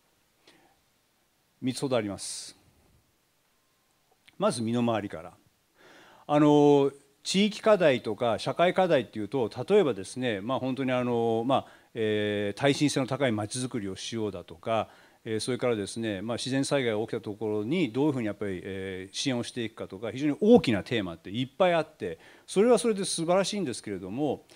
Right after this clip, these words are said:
あの、ぜひですね、まずは、えー、自分の身の回りでどういうことが起きているかっていうことをですね、まずは一回、えー、見てみるっていうのは非常に重要じゃないかなと思います。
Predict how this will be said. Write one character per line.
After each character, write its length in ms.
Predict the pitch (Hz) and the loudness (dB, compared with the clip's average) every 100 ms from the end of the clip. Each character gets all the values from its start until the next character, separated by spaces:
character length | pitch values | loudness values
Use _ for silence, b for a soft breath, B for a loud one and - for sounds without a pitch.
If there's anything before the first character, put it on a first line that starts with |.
| B B - | B B -8
あ 160 | 131 | -4
の、 160 | 131 131 | -4 -4
ぜ 140 | 127 | -2
ひ 80 | 220 | -2
で 100 | 196 | -2
す 120 | - | -4
ね、 180 | 135 113 | -4 -4
ま 180 | 120 233 | -2 -4
ず 160 | 214 185 | -2 -4
は、 440 | 131 139 107 82 - | 0 0 0 -4 -4
え 760 | 117 113 113 110 110 110 110 | -2 0 0 -2 -2 -4 -6
ー、 80 | 127 | -8
自 180 | 120 160 | -8 -4
分 240 | 220 247 | 0 0
の 120 | 233 196 | 0 0
身 100 | 170 | 0
の 160 | 202 | 2
回 200 | 190 170 | 2 2
り 180 | 147 127 - _ _ _ _ b b b b | 0 -6 -16 _ _ _ _ b b b b
で 360 | 175 202 147 - _ - | 2 4 4 -2 _ -14
ど 240 | 117 160 | 2 6
う 20 | |
い 20 | 185 | 6
う 40 | |
こ 120 | 208 | 4
と 80 | 196 | -2
が 80 | 143 | -2
起 80 | 139 | -2
き 40 | |
て 80 | 135 | -2
い 40 | |
る 80 | 113 | -2
か 120 | 113 | -4
っ 40 | 107 | -6
て 140 | - | -10
い 20 | |
う 20 | |
こ 140 | 98 101 | -12 -8
と 140 | 147 | -6
を 80 | 110 | -6
で 100 | 87 | -8
す 140 | - | -12
ね、 260 | 98 87 80 | -12 -12 -14
ま 220 | 143 185 208 | -10 -6 -4
ず 80 | |
は 80 | 170 | -2
一 100 | 98 - | -4 -6
回、 360 | - 98 92 - _ | -6 -4 -4 -10 _
え 720 | - 101 95 92 92 90 90 95 | -14 -10 -8 -8 -10 -12 -12 -6
ー、 20 | |
見 120 | 135 | -4
て 80 | 120 | -2
み 100 | 98 | -4
る 80 | 85 | -6
っ 40 | |
て 160 | - 151 | -8 -6
い 20 | |
う 0 | |
の 60 | |
は 40 | 113 | -6
非 60 | |
常 120 | 104 101 | -6 -8
に 100 | 95 | -8
重 160 | 101 | -8
要 120 | 104 101 | -8 -8
じ 80 | |
ゃ 40 | 98 | -10
な 80 | 82 | -12
い 40 | |
か 120 | - | -12
な 120 | 127 | -10
と 120 | 151 95 | -10 -12
思 80 | |
い 20 | 87 | -14
ま 140 | 85 | -18
す。 100 | - | -18